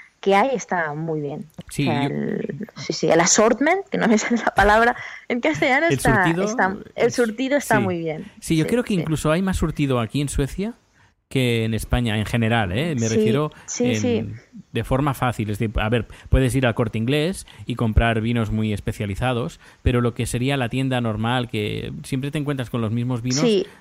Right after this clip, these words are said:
Speaker 2: de España,
Speaker 1: sí.
Speaker 2: en cambio aquí te encuentras de España, de Sudáfrica, de Francia, de
Speaker 1: Sí.
Speaker 2: Chile,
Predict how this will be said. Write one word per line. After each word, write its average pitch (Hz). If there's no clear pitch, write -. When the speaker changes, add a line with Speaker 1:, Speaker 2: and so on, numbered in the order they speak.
Speaker 2:
de 120
España, 143
Speaker 1:
sí. -
Speaker 2:
en 113
cambio 131
aquí 123
te 135
encuentras 110
de 120
España, 117
de 110
Sudáfrica, 117
de 107
Francia, 110
de 196
Speaker 1:
Sí. -
Speaker 2:
Chile, 113